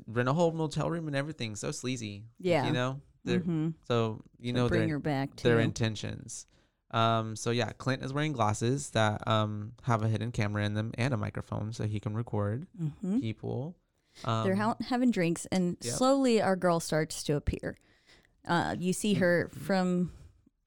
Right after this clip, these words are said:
Speaker 2: she's kind of behind some little pillars and stuff
Speaker 1: Yeah.
Speaker 2: for a bit and some f-,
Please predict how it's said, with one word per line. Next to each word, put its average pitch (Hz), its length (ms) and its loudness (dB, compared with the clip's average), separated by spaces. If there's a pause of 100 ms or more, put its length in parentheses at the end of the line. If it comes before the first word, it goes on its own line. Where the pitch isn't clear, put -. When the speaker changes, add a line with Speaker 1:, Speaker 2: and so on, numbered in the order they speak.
(120)
Speaker 2:
she's 190 300 0
kind 196 200 2
of 175 100 4
behind 190 480 4
some 170 280 2
little 180 160 2
pillars 240 520 4
and 190 140 0
stuff 170 440 -2 (220)
Speaker 1:
Yeah. 110 120 -4
Speaker 2:
for 170 120 4
a 160 40 2
bit 165 280 4
and 165 220 4
some 165 160 4
f-, - 180 -8